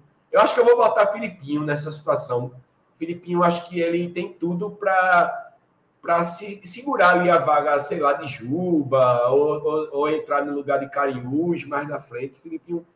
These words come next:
sempre que entra, é com muita consciência. A primeira bola que ele,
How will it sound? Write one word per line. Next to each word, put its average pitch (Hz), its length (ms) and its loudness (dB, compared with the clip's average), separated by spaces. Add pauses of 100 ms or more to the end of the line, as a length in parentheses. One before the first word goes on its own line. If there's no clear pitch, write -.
(220)
sempre - 560 -2
que 220 240 -8
entra, 165 480 -4
é 165 100 -2
com 208 200 -10
muita 175 440 -6
consciência. 131 840 -8 (240)
A 143 100 -2
primeira 208 540 2
bola 180 380 4
que 196 100 -6
ele, 180 280 -8